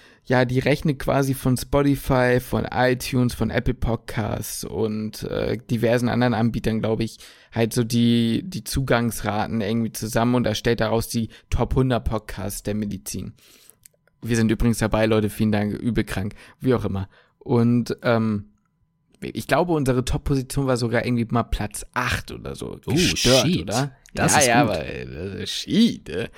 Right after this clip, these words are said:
Speaker 1: Also auch da, ne, Jubiläum fünfzigste Folge, krank, Leute, krank. Naja, wie auch immer. Und, ähm,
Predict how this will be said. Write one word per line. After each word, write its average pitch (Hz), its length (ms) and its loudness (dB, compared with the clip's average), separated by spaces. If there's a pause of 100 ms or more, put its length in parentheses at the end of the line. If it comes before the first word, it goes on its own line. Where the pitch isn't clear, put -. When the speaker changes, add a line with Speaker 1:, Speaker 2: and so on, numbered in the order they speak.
(120)
Speaker 1:
Also 113 260 0
auch 113 240 2
da, 113 300 4
ne, 104 480 0
Jubiläum 123 500 2
fünfzigste 120 340 -4
Folge, 110 300 0
krank, 113 400 0
Leute, 92 300 -4
krank. 110 380 -2 (320)
Naja, 120 180 4
wie 123 100 4
auch 117 100 0
immer. 104 280 -8 (400)
Und, 123 520 2
ähm, 120 380 0